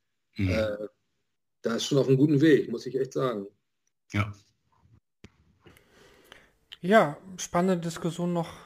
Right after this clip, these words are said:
Speaker 3: äh, zum Ende der Folge. Ich denke, da können einige noch mal einiges rausziehen auch. Und, äh, ja, ich bin natürlich auch Riesenfan dieser Geschichte und wir hatten es ja in den letzten Tagen auch hier, Brazzo war ja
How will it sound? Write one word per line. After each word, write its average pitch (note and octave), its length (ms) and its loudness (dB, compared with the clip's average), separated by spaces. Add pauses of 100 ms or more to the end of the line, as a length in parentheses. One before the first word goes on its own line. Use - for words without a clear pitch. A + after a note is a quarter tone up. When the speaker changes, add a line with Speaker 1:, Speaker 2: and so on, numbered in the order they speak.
(160)
Speaker 3:
äh, D#3+ 180 -6
zum D#3+ 160 -8
Ende G#3 180 -4
der D3+ 120 -2
Folge. D#3+ 340 -4
Ich E3+ 80 -8
denke, D#3+ 300 -6
da D3+ 320 -2 (240)
können F3 180 -4
einige E3 240 -2
noch F3 80 -2
mal E3 180 -2
einiges E3 360 -6
rausziehen D#3+ 540 -2
auch. D3 360 -2 (1500)
Und, F3+ 200 -4
äh, E3+ 280 2 (160)
ja, F3+ 240 2
ich D#3 220 -8
bin F#3 160 0
natürlich F#3+ 260 0
auch F#3+ 120 2
Riesenfan F#3+ 680 4 (560)
dieser F3 380 -6
Geschichte G3 460 0
und D#3 360 -6
wir D#3+ 80 -2
hatten F3 160 -4
es E3 80 -6
ja F3+ 40 -2
in E3 60 0
den D#3+ 80 -2
letzten E3 240 -2
Tagen E3+ 300 4
auch D#3 220 -2
hier, D#3+ 500 0
Brazzo E3+ 400 0
war D#3 140 4
ja D3+ 340 2